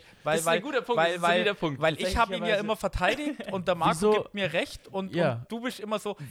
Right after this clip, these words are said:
Speaker 1: können wir das am, können,
Speaker 3: Wieso
Speaker 1: kann
Speaker 3: soll er Hass bekommen? Ich hab ja Schadenfreude eher.
Speaker 1: Ja, können, können wir deine Schadenfreude jetzt am Anfang reinlenken?
Speaker 3: <clears throat>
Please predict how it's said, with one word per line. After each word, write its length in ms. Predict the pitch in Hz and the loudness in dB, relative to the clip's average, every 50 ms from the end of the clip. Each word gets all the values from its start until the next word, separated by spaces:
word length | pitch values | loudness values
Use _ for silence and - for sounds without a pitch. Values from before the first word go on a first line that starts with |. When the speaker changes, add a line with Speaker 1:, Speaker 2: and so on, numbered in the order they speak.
| - - | -8 -2
Speaker 1:
können 180 | - 196 233 | -2 -2 0
wir 80 | 269 240 | -2 -6
das 140 | 214 196 - | -4 -2 -2
am, 160 | 208 196 - _ _ - - - 165 165 | -2 -2 -4 _ _ -20 -16 -12 -8 -6
können, 160 | 135 117 101 _ _ _ | -6 -6 -8 _ _ _
Speaker 3:
Wieso 180 | - 127 135 143 190 | -14 -12 -8 -8 -8
Speaker 1:
kann 80 | 180 | -6
Speaker 3:
soll 180 | 175 196 202 185 | -2 0 2 2
er 60 | 175 | 2
Hass 180 | 180 196 - - | 2 0 -4 -4
bekommen? 360 | - - - - 120 104 95 | -4 -6 -4 -4 -4 -4 -4
Ich 180 | 110 - - 123 | -4 -4 -2 -2
hab 160 | 131 139 - | -2 -2 -2
ja 80 | - 135 | -4 -2
Schadenfreude 580 | - - 156 143 120 113 - - 101 98 - 101 | 0 2 2 2 0 -4 -8 -8 -8 -8 -8 -8
eher. 260 | 92 104 101 101 131 - - - - - - - - - | -6 -6 -6 -6 -8 -8 -10 -10 -10 -8 -8 -8 -6 -2
Speaker 1:
Ja, 160 | 196 269 285 | -2 -2 -2
können, 280 | 277 - - 233 - - | -2 -2 -2 -2 -2 -2
können 200 | - 233 240 285 | -6 -6 -4 -4
wir 80 | 254 208 | -2 -2
deine 240 | 202 196 196 190 180 | -2 -2 -2 -4 -10
Schadenfreude 840 | - - 180 175 208 269 - 302 254 - - - 214 220 214 226 | -10 -8 -6 -4 -4 -4 -6 -8 -16 -12 -6 -4 -4 -4 -4 -4
jetzt 260 | 214 196 190 185 - | -4 -6 -6 -2 -2
am 120 | 180 156 156 | -4 -4 -2
Anfang 400 | 156 170 - - - 269 247 226 | -4 -6 -4 -4 -6 -6 -6 -6
reinlenken? 640 | - 208 196 220 240 240 233 226 220 226 240 247 - - | -4 -4 -4 -4 -4 -8 -6 -6 -6 -4 -4 -8 -6 -4
Speaker 3:
<clears throat> 280 | 170 180 156 135 131 | -2 -2 -2 -2 -2